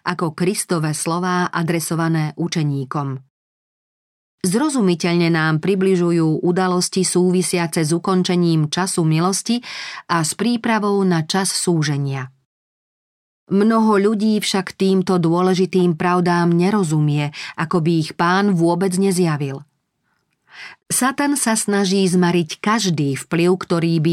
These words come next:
im pomohol rozvážne sa pripraviť na spasenie. Čas súženia ich zastihne nepripravených. Keď Boh posiela ľuďom také dôležité upozornenia, že ich symbolicky ohlasujú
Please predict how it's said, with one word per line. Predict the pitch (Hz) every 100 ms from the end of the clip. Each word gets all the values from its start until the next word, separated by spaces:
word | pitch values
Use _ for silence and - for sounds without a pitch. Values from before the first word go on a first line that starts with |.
| 160
im | 151 151
pomohol | 175 170 165 147 151
rozvážne | 180 202 196 190 175 175 160
sa | 143
pripraviť | 139 165 156 170 165 160 156
na | 160
spasenie. | - 156 147 143 147 147 147 - - - - - - _ -
Čas | 196 185
súženia | - 214 247 233 226 208 196 -
ich | 165 151
zastihne | 175 180 - 180 165 156
nepripravených. | 156 160 160 147 147 139 139 139 139 - - _ _ _ _ _ _ _ _ _ _ _ _ -
Keď | 208 185
Boh | 165 247 330 -
posiela | 185 214 - 254 247 165
ľuďom | 202 196 170 156 147 180
také | 226 294 254 160
dôležité | 165 175 190 185 160 160 151
upozornenia, | 185 233 208 185 170 165 160 156 165 208 - -
že | 185
ich | 180 165
symbolicky | - 214 220 214 175 - 180
ohlasujú | - 185 202 202 208 196 165 156